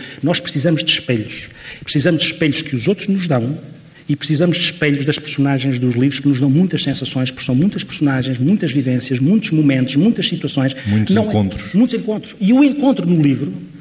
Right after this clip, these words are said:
Speaker 1: nós não fixamos quatrocentas páginas de um livro. Nós fixamos um espaço, uma frase.
Speaker 2: Um momento.
Speaker 1: Um momento
Speaker 2: Um acontecimento.
Speaker 1: que bate forte, que mexeu connosco,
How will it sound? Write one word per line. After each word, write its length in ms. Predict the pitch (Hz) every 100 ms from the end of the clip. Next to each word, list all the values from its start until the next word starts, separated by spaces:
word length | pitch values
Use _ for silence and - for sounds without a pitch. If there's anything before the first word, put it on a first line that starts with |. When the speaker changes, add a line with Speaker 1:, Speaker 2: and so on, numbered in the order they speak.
| -
Speaker 1:
nós 100 | 269
não 120 | 240
fixamos 340 | - 180 - 160
quatrocentas 400 | 180 - 160 151
páginas 300 | 143 135 143
de 40 | 170
um 40 |
livro. 300 | 131 123 104 - - - - -
Nós 180 | 135 131
fixamos 580 | - 147 - 151 117 107 - -
um 100 | -
espaço, 540 | 202 - - 113 - - - _ -
uma 180 | 220 202
frase. 520 | - 165 127 - - - -
Speaker 2:
Um 120 | 113
momento. 480 | 110 92 90 80 254
Speaker 1:
Um 40 |
momento 540 | 247 220 190 160 - 104
Speaker 2:
Um 100 | 104
acontecimento. 420 | - 98 90 151 220
Speaker 1:
que 80 | 170
bate 180 | -
forte, 400 | - 160 127 - - - - -
que 80 | 202
mexeu 320 | 185 - 240
connosco, 560 | 240 190 160 139 -